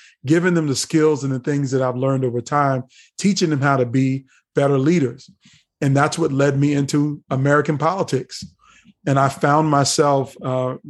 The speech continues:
running for public office. So yes, I'm a former elected official. I literally ran for the state legislature. And the first time I ran, James, I, uh,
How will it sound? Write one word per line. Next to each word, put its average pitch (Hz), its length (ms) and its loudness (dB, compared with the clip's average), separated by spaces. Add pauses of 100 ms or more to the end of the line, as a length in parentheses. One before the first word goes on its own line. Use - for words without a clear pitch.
running 156 380 2
for 165 180 0
public 160 340 0
office. 151 460 -2
So 139 80 -4
yes, 131 380 0
I'm 135 100 -4
a 139 80 0
former 147 640 -2 (400)
elected 139 420 2
official. 156 640 -2
I 131 220 0
literally 143 640 0 (380)
ran 143 340 0
for 135 140 -4
the 135 100 -2
state 147 320 -4
legislature. 151 720 -4
And 135 200 -6
the 123 60 -4
first 190 340 0
time 190 240 2
I 175 80 4
ran, 139 480 0 (640)
James, 139 320 -2
I, 131 560 -2
uh, 127 180 -10